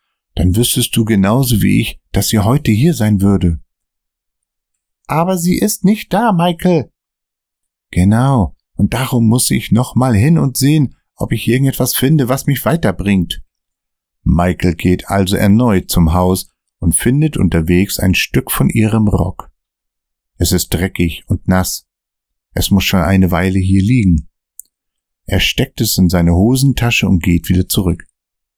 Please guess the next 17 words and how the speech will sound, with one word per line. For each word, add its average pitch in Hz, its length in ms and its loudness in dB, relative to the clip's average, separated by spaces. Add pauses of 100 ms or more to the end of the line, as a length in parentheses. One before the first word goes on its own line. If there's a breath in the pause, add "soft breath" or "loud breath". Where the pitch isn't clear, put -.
(360)
"Los, 127 340 0
Dan, 107 340 -2 (120)
verschwinden 127 520 -2
wir 120 100 2
von 104 200 0
hier." 90 340 2 (600)
Dan 80 220 4
ist 82 200 0
erleichtert. 92 640 -2 (380)
"Na 165 200 2
endlich!" 156 680 -2 (760)
Er 92 140 -2
steigt 92 460 -2
auf 95 100 -4
der - 140 -2
Beifahrerseite 90 880 -2
ein 98 380 0